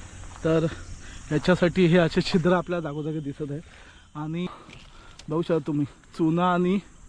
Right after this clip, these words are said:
अ, चिकटमाती याचा वापर करून ही वास्तू उभी केलेली आहे. आणि अशा कोटांचा उपयोग, अ, पोर्तुगीजांनी असे छोटे मोठे बरेच असे कोट उभे केले होते, ज्याचा उपयोग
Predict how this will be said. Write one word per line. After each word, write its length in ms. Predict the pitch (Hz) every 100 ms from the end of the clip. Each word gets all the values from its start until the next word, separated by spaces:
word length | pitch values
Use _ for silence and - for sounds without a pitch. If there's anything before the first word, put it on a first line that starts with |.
| - - - - - 156
अ, 140 | 160 156
चिकटमाती 520 | 151 180 175 175 170 151 -
याचा 200 | 151 175
वापर 340 | 170 147 165
करून 260 | 160 170 165
ही 100 | 160
वास्तू 400 | 160 147 - 175
उभी 140 | 156
केलेली 320 | 165 165 151 139
आहे. 80 | 156 - - - -
आणि 340 | 139 151 156 - - - - -
अशा 220 | 151 190
कोटांचा 480 | 180 160 175 170 185
उपयोग, 340 | 165 165 180 - - - - -
अ, 220 | 156 165 165 - - - - - - -
पोर्तुगीजांनी 680 | 180 151 208 196 185 202 208
असे 300 | 185 - 202 - - -
छोटे 200 | 175 165
मोठे 300 | 185 185 190 196 - - - - - -
बरेच 260 | 165 190
असे 220 | 185 -
कोट 260 | 190 180 185
उभे 180 | 165 180
केले 220 | 170 170
होते, 220 | 156 160 156 -
ज्याचा 260 | 156 165 190
उपयोग 320 | 180 - 175